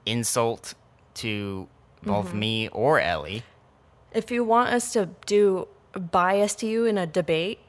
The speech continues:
Speaker 2: and make sure you're correct, we will make sure
Speaker 1: Gladly.
Speaker 2: that you, yeah,
Speaker 1: We'll even
Speaker 2: gladly
Speaker 1: go the
Speaker 2: we
Speaker 1: next
Speaker 2: will do
Speaker 1: step
Speaker 2: that.
Speaker 1: and diminish.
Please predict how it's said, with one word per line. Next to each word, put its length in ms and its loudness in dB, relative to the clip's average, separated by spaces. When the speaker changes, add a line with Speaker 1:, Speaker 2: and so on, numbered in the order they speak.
Speaker 2:
and 180 0
make 200 -2
sure 300 0
you're 440 0
correct, 720 -6
we 180 -2
will 420 -2
make 240 -4
sure 300 -4
Speaker 1:
Gladly. 320 0
Speaker 2:
that 140 -8
you, 400 -8
yeah, 160 -4
Speaker 1:
We'll 180 4
even 220 2
Speaker 2:
gladly 40 0
Speaker 1:
go 120 4
the 80 -4
Speaker 2:
we 40 -2
Speaker 1:
next 260 -2
Speaker 2:
will 40 -2
do 60 4
Speaker 1:
step 120 2
Speaker 2:
that. 60 0
Speaker 1:
and 300 -6
diminish. 800 -2